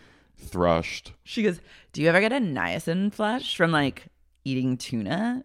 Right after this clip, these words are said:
Speaker 2: And then she describes, like, a, an incredible reaction she had to one piece of a tuna roll, and I was like, "To the doctor you go."
Speaker 1: But then I remembered Nurse Cuppy.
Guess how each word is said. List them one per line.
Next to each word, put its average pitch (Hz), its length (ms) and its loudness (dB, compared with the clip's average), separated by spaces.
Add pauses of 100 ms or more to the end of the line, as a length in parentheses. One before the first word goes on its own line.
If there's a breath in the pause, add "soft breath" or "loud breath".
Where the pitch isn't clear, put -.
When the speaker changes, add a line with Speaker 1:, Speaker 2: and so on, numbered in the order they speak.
Speaker 2:
And 160 120 -2
then 175 120 4
she 180 140 -4
describes, 156 600 2
like, 160 120 0
a, 147 140 -4 (100)
an 160 120 2
incredible 143 920 0
reaction 135 560 0
she 196 220 -4
had 147 260 0
to 196 80 -4
one 139 400 -2
piece 147 300 -10
of 147 80 -4
a 151 40 -4
tuna 143 300 -4
roll, 156 240 2
and 156 100 2
I 147 100 2
was 143 180 -4
like, 135 440 -2 (440)
"To 156 80 -14
the 156 120 0
doctor 170 440 2
you 208 160 -2
go." 123 500 0
Speaker 1:
But 117 60 -2
then 117 100 4
I 117 40 8
remembered 101 340 4
Nurse 85 240 -4
Cuppy. 95 500 -2